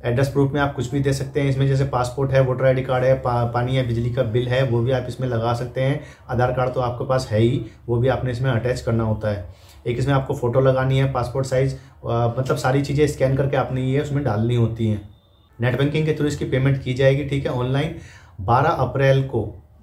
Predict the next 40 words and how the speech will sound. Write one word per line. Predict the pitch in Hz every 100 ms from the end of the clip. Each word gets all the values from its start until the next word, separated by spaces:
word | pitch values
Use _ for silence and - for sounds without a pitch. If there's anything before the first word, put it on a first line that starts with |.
| -
बारह | 113 120 143
अप्रैल | - - 135
को | 135
इसकी | 147 -
लिस्ट | 135 113 120 135
लगा | 131 135
दी | 143
जाएगी, | 139 143 151
जिन, | 135 131 131
जिन | 123 135
लोगों | 131 131
का | 135 131
जो | 131
है | 131
स्क्रूटनी | 131 120 131 127
के | 135
बाद | 117
में | 120 131
फॉर्म | 131 127 131 - - -
सबमिट, | 117 120 131 131
मतलब | 120 117 127 -
सक्सेसफुल | 120 - 131 131 120
हो | 113
गया | 117 131
है | 135
उनका। | 113 110 147 170 - - - - -
और | 131
उसके | 143 - 156
बाद | 139 135
में | 156 139
बाईस | 127 139
अप्रैल | 139 139 135 131
को | 135
जो | 131
है | 131
इसका | 135 156 208 - -
ड्रॉ | 117 104 139
कर | 135 113
दिया | 117 113
जाएगा। | 110 107 104 101